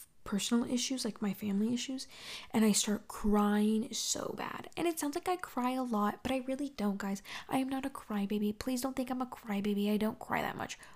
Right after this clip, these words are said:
Eh, whatever. So I'm, like, sobbing so much, and she's like,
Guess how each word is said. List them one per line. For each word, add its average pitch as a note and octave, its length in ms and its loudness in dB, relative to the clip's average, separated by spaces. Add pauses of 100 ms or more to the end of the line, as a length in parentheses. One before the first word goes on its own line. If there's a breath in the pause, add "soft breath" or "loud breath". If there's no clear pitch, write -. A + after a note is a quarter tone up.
(140 loud breath)
Eh, - 240 6 (200)
whatever. - 500 0 (560 loud breath)
So G#3 360 0
I'm, G#3 180 0
like, G3+ 280 -4 (260)
sobbing A3+ 880 2
so A3 380 4
much, A3 560 0 (420 loud breath)
and G#3+ 600 0 (400)
she's A3+ 540 -2
like, G3 300 -4